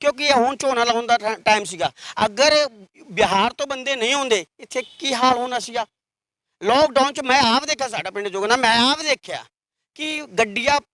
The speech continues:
ਭਰ ਕੇ ਆਉਂਦੇ, ਆਪਣੀ ਸੇਵਾ, ਆਪਣੇ ਭਰਾਵਾਂ ਦੀ ਸੇਵਾ ਕਰਨ ਵਾਸਤੇ ਆਉਂਦੇ। ਜਿਹੜਾ ਉਹਨਾਂ ਨੂੰ ਮਜ਼ਦੂਰੀ ਵਿੱਚ ਕਿਸੇ ਨੂੰ ਧੱਕਾ ਨਹੀਂ ਕਰਦੇ, ਮਜ਼ਦੂਰੀ ਕਰਦੇ, ਝੋਨਾ ਲਾਉਂਦੇ, ਸਾਰੇ ਕੁਛ ਗੱਲਬਾਤ ਹੁੰਦੀ ਹੈ, ਲੇਕਿਨ ਪਿਆਰ ਨਾਲ ਰਹਿੰਦੇ। ਕਦੇ ਵੀ ਇਹੋ ਜਿਹਾ ਕੋਈ ਮੂਵਮੈਂਟ ਨਹੀਂ ਹੈ ਸਾਡੇ ਜਿਹੜੇ ਆਉਂਦੇ ਕੋਈ ਯੂ ਪੀ ਬਿਹਾਰ ਤੋਂ, ਕਦੇ ਕੋਈ ਗਲਤ ਕੰਮ ਨਹੀਂ ਕੀਤਾ, ਸੇਵਾ ਕਰਨ ਵਾਸ-,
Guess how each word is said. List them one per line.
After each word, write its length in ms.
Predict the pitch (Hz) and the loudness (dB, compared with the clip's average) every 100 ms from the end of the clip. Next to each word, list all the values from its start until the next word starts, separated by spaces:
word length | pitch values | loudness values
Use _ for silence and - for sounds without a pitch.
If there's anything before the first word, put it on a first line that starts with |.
| - | -12
ਭਰ 180 | 180 | -10
ਕੇ 200 | 202 277 | -6 0
ਆਉਂਦੇ, 320 | 262 226 247 247 202 | 2 2 0 -2 -2
ਆਪਣੀ 220 | - 311 | -6 -6
ਸੇਵਾ, 320 | 226 254 277 | -2 0 0
ਆਪਣੇ 180 | 302 285 | 0 -6
ਭਰਾਵਾਂ 280 | 262 254 285 | -2 -2 -2
ਦੀ 100 | 302 | -2
ਸੇਵਾ 200 | 285 302 | 0 0
ਕਰਨ 180 | 302 | 0
ਵਾਸਤੇ 280 | 302 277 - | 0 -2 0
ਆਉਂਦੇ। 200 | 226 196 | 0 0
ਜਿਹੜਾ 260 | 165 233 262 | 0 2 2
ਉਹਨਾਂ 180 | 269 262 | 0 -6
ਨੂੰ 100 | 262 | -6
ਮਜ਼ਦੂਰੀ 260 | 226 233 | -8 -8
ਵਿੱਚ 120 | 269 | -12
ਕਿਸੇ 160 | 247 269 | -10 -6
ਨੂੰ 120 | 277 | -6
ਧੱਕਾ 220 | 285 - | -6 -2
ਨਹੀਂ 140 | 240 294 | 0 2
ਕਰਦੇ, 300 | 320 254 165 _ - - | 0 -2 -8 _ -20 -2
ਮਜ਼ਦੂਰੀ 520 | 220 240 254 277 277 | -2 0 -2 -2 0
ਕਰਦੇ, 300 | 240 208 247 | 0 2 0
ਝੋਨਾ 340 | 247 226 233 | 0 2 4
ਲਾਉਂਦੇ, 260 | 240 226 240 | 2 2 0
ਸਾਰੇ 280 | 226 226 240 | 2 0 0
ਕੁਛ 200 | 254 196 _ | -6 -16 _
ਗੱਲਬਾਤ 480 | 175 190 214 208 214 | -20 -4 -2 0 0
ਹੁੰਦੀ 280 | 208 208 202 | -4 -8 -4
ਹੈ, 60 | 151 _ _ - | -4 _ _ -12
ਲੇਕਿਨ 180 | - 285 - | -8 -8 -4
ਪਿਆਰ 260 | 285 294 | 0 0
ਨਾਲ 160 | 302 285 | 0 -2
ਰਹਿੰਦੇ। 200 | 254 247 | -2 -4
ਕਦੇ 220 | 285 311 | -2 -2
ਵੀ 100 | 302 | 0
ਇਹੋ 160 | 262 269 | 2 2
ਜਿਹਾ 120 | 277 | 0
ਕੋਈ 220 | 285 302 | -4 -8
ਮੂਵਮੈਂਟ 340 | 285 262 254 | -6 -8 -10
ਨਹੀਂ 180 | 233 247 | -6 -2
ਹੈ 100 | 247 | -2
ਸਾਡੇ 260 | 214 226 214 | 0 -2 -2
ਜਿਹੜੇ 240 | 220 233 | -2 0
ਆਉਂਦੇ 480 | 233 - 196 208 233 | 0 -2 -2 0 2
ਕੋਈ 260 | 220 220 208 - - | 0 -2 -8 -16 -10
ਯੂ 80 | 233 | -8
ਪੀ 140 | 226 | -4
ਬਿਹਾਰ 200 | 208 214 | 2 2
ਤੋਂ, 100 | 247 | 0
ਕਦੇ 180 | 247 262 | -4 -4
ਕੋਈ 180 | - 269 | -4 -4
ਗਲਤ 240 | 202 214 | -2 -2
ਕੰਮ 200 | 226 214 | 0 -2
ਨਹੀਂ 120 | 262 | -2
ਕੀਤਾ, 180 | 269 262 262 | -4 -6 -4
ਸੇਵਾ 300 | - 311 320 | -2 0 0
ਕਰਨ 160 | 294 302 | -2 -4
ਵਾਸ-, 220 | 285 | -4